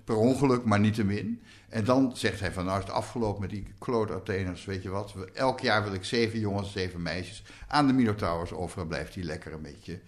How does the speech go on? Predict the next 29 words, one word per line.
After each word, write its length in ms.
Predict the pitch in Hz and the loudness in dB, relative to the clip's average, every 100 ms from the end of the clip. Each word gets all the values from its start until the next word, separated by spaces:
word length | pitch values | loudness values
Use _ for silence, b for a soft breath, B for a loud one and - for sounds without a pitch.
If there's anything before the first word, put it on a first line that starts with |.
| B B B | B B B
eh, 100 | - 98 | -4 -2
stil, 520 | 98 220 202 196 180 | 2 6 8 8 6
hè." 140 | 143 175 | 4 4
En, 480 | - - 117 113 - | 0 0 2 2 0
ehm, 720 | 104 101 98 95 95 95 95 - | -2 0 2 2 2 0 -2 -4
en 140 | 101 | -6
dan 300 | 104 98 92 - | -2 -2 -2 -8
gaat 280 | - 87 - | -4 -4 0
Theseus 480 | 117 120 107 80 78 | 4 4 4 2 -2
dus 180 | 80 - | -8 0
mee, 500 | 104 110 110 117 B B B | 2 4 2 0 B B B
de 180 | - 131 | -4 -2
koningszoon, 840 | 107 113 101 95 - 92 85 92 95 | 4 4 4 0 -2 -4 -4 -8 -12
eh, 260 | - 92 87 | -8 -4 -2
eh, 360 | 85 - 80 78 | -4 -6 -6 -6
van 260 | - 87 | -6 -6
Athene. 500 | 80 85 85 78 82 | -6 -8 -6 -4 -4
En 320 | 85 - 87 82 | -8 -8 -8 -4
die 300 | 98 98 92 | -4 -4 -4
doodt 300 | 87 95 98 | -2 -2 -2
met 180 | 92 | -4
behulp 340 | - 87 110 - | -2 2 2 0
van 300 | 87 73 - - - | -2 -6 -8 -16 -14
weer 360 | 71 87 104 78 | -6 -2 -2 -4
een 100 | - | -8
ander 260 | 80 78 | -8 -8
kind, 280 | - 80 76 | -10 -12 -12
Ariadne. 640 | - 73 78 78 - 165 190 B B B B B | -10 -6 -4 -4 -2 -4 -6 B B B B B
Eh, 480 | 113 104 95 92 90 | -4 0 2 2 0